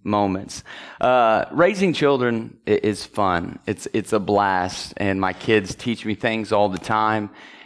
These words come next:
and, uh, they make me laugh all the time. It's just the way that they think, the way that they do things, and, uh, and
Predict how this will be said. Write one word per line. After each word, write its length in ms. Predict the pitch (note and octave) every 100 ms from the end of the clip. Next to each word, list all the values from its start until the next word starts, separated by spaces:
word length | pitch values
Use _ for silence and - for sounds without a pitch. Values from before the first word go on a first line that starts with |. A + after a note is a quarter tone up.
| -
and, 460 | G#2 G2 F#2 F#2
uh, 380 | F#2 F2 F2 F2 -
they 160 | - G#2
make 240 | G#2+ G#2+
me 100 | G#2
laugh 460 | F#2+ G2 A2+ A#2 -
all 140 | A#2+
the 80 | A2
time. 480 | - A2+ A2+ A2+ G#2
It's 160 | F#2+
just 200 | G2+ G2+ G2
the 60 |
way 280 | F#2+ G2+ G#2
that 240 | G2 G2
they 260 | F#2+ F#2 F2+
think, 800 | - - - C3+ C#3 C#3 C3+ -
the 100 | G#2
way 220 | G#2 G#2+
that 220 | G2 G2+
they 180 | G2 F#2
do 240 | F#2+ A#2+
things, 600 | A#2 - A2+ A2 A2 G#2
and, 320 | G#2 G2 F#2+ F2+
uh, 320 | F2+ E2+ - - - - - -
and 320 | - B2+ A#2